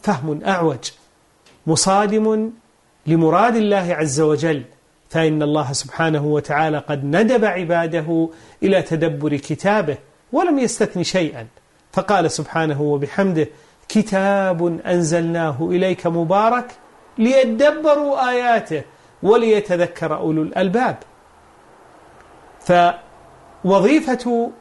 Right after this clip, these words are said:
المؤمنين أن يتدبروا ما أخبر الله تعالى به في كتابه دون أن يستثني الله تعالى من ذلك شيئا، بل إن الله تعالى قد نعى على الغافلين عدم تدبرهم، فقال سبحانه:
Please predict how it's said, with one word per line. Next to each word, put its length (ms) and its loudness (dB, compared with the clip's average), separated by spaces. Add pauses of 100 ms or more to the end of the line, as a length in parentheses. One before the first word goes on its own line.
(200)
المؤمنين 760 0 (240)
أن 120 4
يتدبروا 840 0
ما 200 0
أخبر 260 -2
الله 320 0
تعالى 440 -2
به 420 -4 (380)
في 140 2
كتابه 500 -4 (380)
دون 220 4
أن 200 0
يستثني 520 -2
الله 300 0
تعالى 360 -2
من 160 -2
ذلك 380 -2
شيئا، 440 -2 (640)
بل 200 2
إن 220 2
الله 360 2
تعالى 720 -4
قد 180 2
نعى 280 0
على 260 0
الغافلين 640 0
عدم 400 0
تدبرهم، 800 -2 (400)
فقال 400 -2
سبحانه: 560 -4